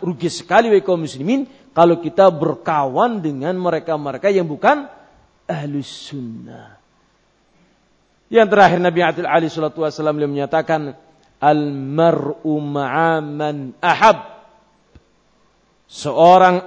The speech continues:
akan bersama dengan siapa yang dia cintai. Kita kaum muslimin, Anas ibn Malik radhiyallahu an,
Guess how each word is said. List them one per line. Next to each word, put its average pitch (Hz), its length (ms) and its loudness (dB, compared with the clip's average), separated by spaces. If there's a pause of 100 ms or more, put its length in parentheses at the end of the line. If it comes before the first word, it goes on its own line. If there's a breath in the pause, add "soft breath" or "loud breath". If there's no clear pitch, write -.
akan 175 320 0
bersama 180 640 2
dengan 170 320 0
siapa 180 480 0
yang 180 320 0
dia 180 240 2
cintai. 208 640 2 (1700)
Kita 320 400 6
kaum 254 240 6
muslimin, 240 480 0 (1300)
Anas 254 400 4
ibn 240 320 0
Malik 247 320 2
radhiyallahu 240 640 4
an, 220 240 0